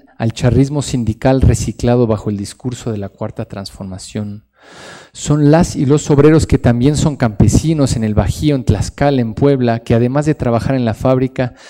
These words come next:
también cultivan la tierra para sostener la vida colectiva frente a la insuficiencia, en algunos casos, de los salarios.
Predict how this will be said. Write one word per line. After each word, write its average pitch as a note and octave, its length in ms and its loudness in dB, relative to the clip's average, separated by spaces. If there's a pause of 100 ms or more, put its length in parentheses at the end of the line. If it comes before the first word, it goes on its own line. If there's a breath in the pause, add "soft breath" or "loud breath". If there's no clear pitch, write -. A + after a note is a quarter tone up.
(280 loud breath)
también B2+ 320 2
cultivan B2 500 2
la G#2 140 -2
tierra A#2 320 2
para G#2 180 -2
sostener G#2+ 480 -6
la G#2+ 120 0
vida G#2 220 0
colectiva B2 600 -4
frente G#2 320 -8
a - 20 -8
la F#2 60 -8
insuficiencia, - 920 -16 (300)
en F#2+ 60 -14
algunos G2 400 -14
casos, - 340 -18
de F#2 80 -14
los - 160 -20
salarios. - 560 -20